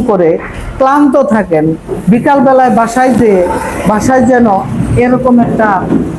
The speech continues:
দোলনার মধ্যে বসে দুলতে পারেন, কারণ মনটা একদম ফ্রেশ হয়ে আসবে। আর দেখেন এই দোলনাটা তৈরি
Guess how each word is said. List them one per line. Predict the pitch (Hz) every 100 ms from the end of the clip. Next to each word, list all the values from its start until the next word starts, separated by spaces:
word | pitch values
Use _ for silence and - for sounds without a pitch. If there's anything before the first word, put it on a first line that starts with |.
| -
দোলনার | 233 254 262 247
মধ্যে | 220 196 -
বসে | 262 262 311 427 - - - -
দুলতে | 226 247 254 196
পারেন, | 196 143 120 - - - - - -
কারণ | - 285 302
মনটা | 254 262 262 277
একদম | 247 226 294 285
ফ্রেশ | 247 226 220
হয়ে | 208 175
আসবে। | 143 - - - - - - - 226
আর | 226
দেখেন | 277 277 285 233 247 - - - 233
এই | 240
দোলনাটা | 254 294 294 277 247 -
তৈরি | 285 277